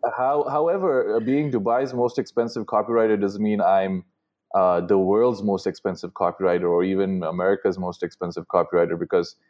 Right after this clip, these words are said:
I just charge U S rates while living in Dubai.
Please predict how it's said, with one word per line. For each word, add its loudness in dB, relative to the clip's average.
I 2
just -4
charge 0
U 0
S -2
rates 0
while 2
living -2
in -4
Dubai. -2